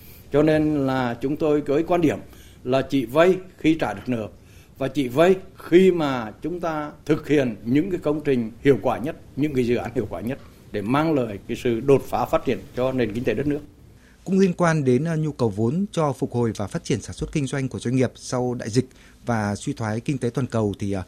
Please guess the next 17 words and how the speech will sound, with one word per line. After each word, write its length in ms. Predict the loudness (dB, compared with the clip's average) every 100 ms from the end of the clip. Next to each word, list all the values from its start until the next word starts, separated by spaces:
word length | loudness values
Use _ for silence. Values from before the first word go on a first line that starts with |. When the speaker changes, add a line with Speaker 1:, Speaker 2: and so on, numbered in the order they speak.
| -12 -18 0
Speaker 2:
nhu 100 | 0
cầu 160 | 2
vốn 200 | 0 2 2
hiện 200 | 0 0
nay 220 | -2 -2
ở 140 | -4 -4
mức 180 | -4 -2
cao 240 | 0 0 -4 _ _
nhưng 180 | 0 0
các 180 | -2 -6
doanh 140 | 0 4
nghiệp 180 | 4 2 _
vẫn 220 | -6 -4
đang 220 | -2 -2 -4
phụ 140 | -4 -4
thuộc 220 | -2 0
nhiều 280 | 2 2 2